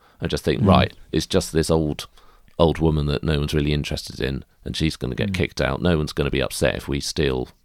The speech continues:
Speaker 1: from Oliver Cromwell's widow."
Speaker 2: Let's just say it's that.
Speaker 1: Yeah.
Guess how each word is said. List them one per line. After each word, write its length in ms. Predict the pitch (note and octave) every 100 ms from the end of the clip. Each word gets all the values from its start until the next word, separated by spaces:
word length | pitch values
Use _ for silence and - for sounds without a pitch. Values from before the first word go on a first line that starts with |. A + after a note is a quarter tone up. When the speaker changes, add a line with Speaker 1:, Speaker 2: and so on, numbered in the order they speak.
| _
Speaker 1:
from 160 | - D2
Oliver 220 | D2 -
Cromwell's 380 | D#2 B1+ B1 D2+
widow." 320 | C#2+ G1+ B1 - _ _ _ _ _ _ _
Speaker 2:
Let's 160 | A2+ -
just 160 | G#2 -
say 100 | G#2
it's 140 | F#2
that. 220 | G#2+ - _ _ _
Speaker 1:
Yeah. 320 | F2+ D2+ C2